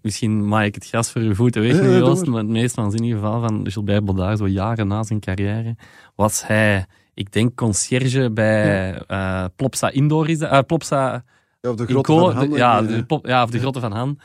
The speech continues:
Speaker 1: En hij had daar een raam laten openstaan, zodat er, eh, andere mensen konden komen inbreken. Eh, dat
Speaker 3: Ja,
Speaker 1: was
Speaker 2: Ja,
Speaker 1: het
Speaker 2: ja,
Speaker 1: enige.
Speaker 2: ja. Dus hij had,
Speaker 3: Ja.
Speaker 2: eh, in de zatte bij had hem dat geregeld
Speaker 1: Ja.
Speaker 2: op café.
Speaker 1: Ja.
Speaker 2: En de grap is dus, ze breken dan binnen als hij er rondloopt.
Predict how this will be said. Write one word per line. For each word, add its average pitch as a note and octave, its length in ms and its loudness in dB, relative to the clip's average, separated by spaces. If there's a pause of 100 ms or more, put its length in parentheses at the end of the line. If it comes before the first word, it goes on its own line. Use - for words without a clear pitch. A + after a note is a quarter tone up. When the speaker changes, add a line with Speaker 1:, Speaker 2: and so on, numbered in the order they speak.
(260)
Speaker 1:
En A2+ 120 -2
hij A2+ 80 0
had A2+ 180 0
daar C#3+ 360 2
een A2 260 -4
raam C3 340 -2
laten C#3 360 -4
openstaan, B2+ 720 -4
zodat A2 300 -4
er, G#2 220 -8
eh, F#2+ 180 -8
andere G#2+ 280 -6
mensen G#2+ 300 -8
konden G2+ 220 -10
komen F#2+ 320 -12
inbreken. - 540 -12
Eh, - 160 -18 (420)
dat C#3 120 -6
Speaker 3:
Ja, A#2+ 60 4
Speaker 1:
was C#3+ 120 8
Speaker 2:
Ja, C#3 60 6
Speaker 1:
het C3+ 140 6
Speaker 2:
ja, B2+ 60 8
Speaker 1:
enige. A#2+ 200 6
Speaker 2:
ja. G2 60 0
Dus A2 180 -2
hij A#2+ 140 4
had, A#2 160 2
Speaker 3:
Ja. A2+ 160 0 (120)
Speaker 2:
eh, - 180 -8
in A#2+ 60 -4
de A2+ 100 -2
zatte B2 280 2
bij A#2+ 240 4
had A#2+ 140 2
hem B2 80 0
dat A2+ 140 0
geregeld A2+ 400 2
Speaker 1:
Ja. B2 60 2
Speaker 2:
op A2+ 100 -2
café. A#2+ 520 0
Speaker 1:
Ja. G2 220 -8
Speaker 2:
En B2+ 140 2
de A#2 100 4
grap A#2+ 240 2
is C3+ 160 2
dus, A#2+ 220 0
ze A#2+ 100 -6
breken B2 400 4
dan A2 220 2
binnen C3 300 2 (500)
als A#2 200 -2
hij B2 100 2
er A2+ 180 4
rondloopt. C3+ 800 -2